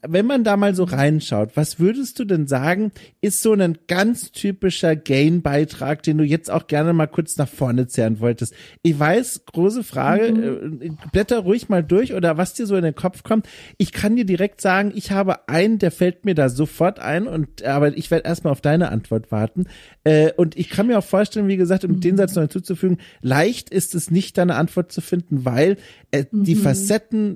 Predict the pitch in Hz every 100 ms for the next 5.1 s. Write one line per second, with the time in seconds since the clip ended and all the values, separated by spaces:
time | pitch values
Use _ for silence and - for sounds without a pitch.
0 | 160 180 185 147 147 160 156 139 143 -
1 | 156 185 180 160 156 170 160 135 147 -
2 | - - - 131 - - - - 170 -
3 | - 175 160 170 156 156 147 147 151 139
4 | 135 131 - 139 127 120 98 104 101 110